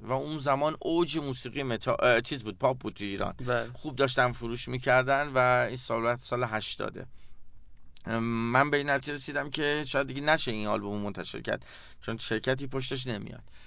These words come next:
Speaker 1: اه، یکی از دوستان پیشنهاد کرد که نه، بیا یه کار دیگه کن، بیا اول کنسرت‌ها اینو برگزار کن، یه خورده معروف‌تر شه، بعد اون وقت بشینیم آلبوم منتشر کنیم.
Speaker 2: مهم.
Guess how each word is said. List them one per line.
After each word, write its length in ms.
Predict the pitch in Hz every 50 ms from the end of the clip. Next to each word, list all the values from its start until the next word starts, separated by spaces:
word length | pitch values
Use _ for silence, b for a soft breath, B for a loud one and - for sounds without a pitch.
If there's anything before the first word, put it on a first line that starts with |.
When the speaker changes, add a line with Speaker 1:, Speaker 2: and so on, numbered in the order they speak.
| b b b b b b b b b
Speaker 1:
اه، 560 | - 120 131 127 127 127 131 131 127 127 131 131
یکی 240 | 143 170 175 196
از 80 | 185 175
دوستان 340 | 156 151 131 - 170 170 170
پیشنهاد 400 | - 160 139 - 151 147 160 160
کرد 240 | - 185 170 175 -
که 120 | - 180
نه، 200 | 170 165 139 123
بیا 260 | 117 131 143 170 165
یه 100 | 156 156
کار 180 | 135 - 151 139
دیگه 220 | 127 120 117 117
کن، 280 | 110 - 113 107 107 113
بیا 140 | 123 151 147
اول 340 | 117 117 120 120 135 135
کنسرت‌ها 520 | 127 - 131 123 120 - 127 120 - 151 151
اینو 140 | 147 139 127
برگزار 460 | 120 117 113 107 113 110 117 135 127
کن، 180 | 127 110 107
یه 100 | 110 117
خورده 320 | 135 127 - 131 123 113 117
معروف‌تر 600 | 110 110 113 113 113 113 107 - - 143 190 220
شه، 180 | 220 - 240
بعد 280 | 214 185 202 190 196 175
اون 100 | 170 156
وقت 160 | 160 156 -
بشینیم 320 | - - 160 156 143 123 120
آلبوم 280 | 113 110 110 113 110
منتشر 400 | 107 107 95 104 92 - - 95
کنیم. 280 | 92 - 98 98 101 131
Speaker 2:
مهم. 320 | 131 135 135 127 120 113